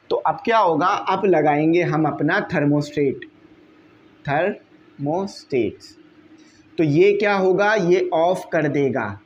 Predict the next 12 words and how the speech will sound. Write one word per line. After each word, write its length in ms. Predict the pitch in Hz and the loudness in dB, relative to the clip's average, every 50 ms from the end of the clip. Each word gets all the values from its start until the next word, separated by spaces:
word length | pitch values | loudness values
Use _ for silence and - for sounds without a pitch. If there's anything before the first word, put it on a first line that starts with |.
| - - - | -20 -14 -12
जैसे 480 | 151 135 151 151 156 160 156 156 - 214 | -8 -4 -2 0 0 0 -2 -2 -2 0
ही 240 | 202 185 196 202 | 0 2 0 0
ट्वेंटी 520 | 196 - 196 165 165 170 170 165 196 196 190 | 0 -2 -2 0 0 0 0 0 -2 -2 -2
सेल्सियस 640 | - 175 156 160 151 156 - 180 175 175 175 175 160 | -2 -2 -2 -2 -2 -2 -2 0 0 0 -2 -2 -2
होगा 420 | 139 143 143 160 196 233 381 - - - - - - - - - - _ _ _ _ - | -2 0 0 0 -2 -2 -4 -8 -12 -20 -20 -20 -20 -20 -20 -20 -20 _ _ _ _ -6
ये 280 | 127 143 190 220 - - 170 | -2 0 0 0 0 -2 -2
ऑफ 300 | 160 175 190 185 180 - - | -2 0 -2 -2 -4 -4 -4
कर 140 | 170 151 | -2 -2
देगा। 300 | 147 151 156 151 156 143 | 0 0 0 0 -2 -4
किसको 360 | 139 - 170 151 - - 214 208 | -4 -6 -8 -10 -6 -4 -2 0
ऑफ 240 | 202 202 196 202 - | 0 0 0 -2 -4
करेगा? 360 | 214 202 202 202 202 190 208 | -4 -4 -2 -2 -2 -2 -2